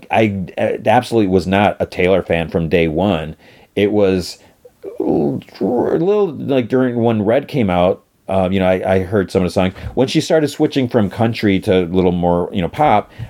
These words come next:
I was like, you know, this is kinda catchy. And then when nineteen eighty-nine first came out, you know, again, I wasn't, like, a super fan or anything like that. And, you know, when Shake It Off first came out, I'm just like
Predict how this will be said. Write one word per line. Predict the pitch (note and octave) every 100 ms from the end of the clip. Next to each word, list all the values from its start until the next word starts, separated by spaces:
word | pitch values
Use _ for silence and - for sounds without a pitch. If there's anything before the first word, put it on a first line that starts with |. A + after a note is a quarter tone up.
| -
I | A#2
was | A#2+
like, | A2+
you | B2
know, | G#2
this | A2
is | A2+
kinda | - F#2 F2
catchy. | D3 D3+ F#2 F2+ E2
And | F#2+
then | G2+ F#2+ F#2 - -
when | G#2+
nineteen | A2 B2+ B2+ B2
eighty-nine | G2+ F#2+ F#2 C#3+ F#3+
first | - G2+
came | - G2
out, | F2+ F#2
you |
know, | G#2
again, | E2 A2+ C#3+
I | F#2+
wasn't, | A2+ C#3+ B2+
like, | G2 E2+
a |
super | - A2+ -
fan | - A#2+ F3+
or | A2+
anything | F#2 G#2
like | F2
that. | F2+ E2+ F2 - - - - _ -
And, | F#2+ F2+ F2+
you | G#2
know, |
when | G#2+ G2
Shake | - C3+
It | A2
Off | B2+ D#3+
first | A2 -
came | G#2 F2+
out, | F2+
I'm | F#2 F2+
just | F2+ F2+
like | G2+ F2